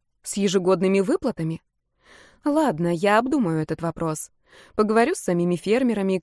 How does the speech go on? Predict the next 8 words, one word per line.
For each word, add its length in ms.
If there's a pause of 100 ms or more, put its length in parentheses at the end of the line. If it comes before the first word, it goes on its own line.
(120)
как 200
им 80
самим 340
удобнее. 520 (1200)
Так 200
мы 200
и 20
жили. 440